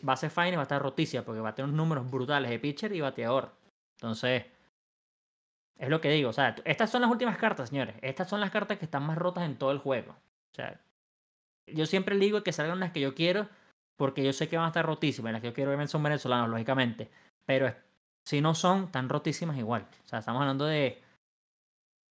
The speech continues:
por ejemplo, en tu caso, Juanca, lo, yo lo dije, el finest para mí de Yankee es Gerrit Cole,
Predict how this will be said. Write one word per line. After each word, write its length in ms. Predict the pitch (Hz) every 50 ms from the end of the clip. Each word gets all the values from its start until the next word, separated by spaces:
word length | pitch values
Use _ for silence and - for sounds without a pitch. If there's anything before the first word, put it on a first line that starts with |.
| _ _ _ _ _ _ -
por 120 | 156 151
ejemplo, 280 | 175 185 180 151 135 -
en 120 | - 147 143
tu 100 | 156 143
caso, 360 | 165 160 139 - 131 110 - -
Juanca, 380 | - 147 131 113 - 120 104 - _ _ _ -
lo, 120 | 143 139
yo 160 | 135 131 139
lo 100 | 143 151
dije, 360 | 156 170 156 127 120 104 - _ _ _ _ _ _ _ _ _ _ _ _ _ _ _ _ _ _ -
el 140 | - 143 139
finest 340 | 139 - 151 156 170 180 180
para 200 | 180 196 180 160
mí 300 | 151 165 185 214 214 - -
de 120 | 143 139
Yankee 360 | 143 156 170 170 160 180 196 -
es 100 | 160 131
Gerrit 280 | 143 151 147 135 135
Cole, 300 | - 143 127 110 98 -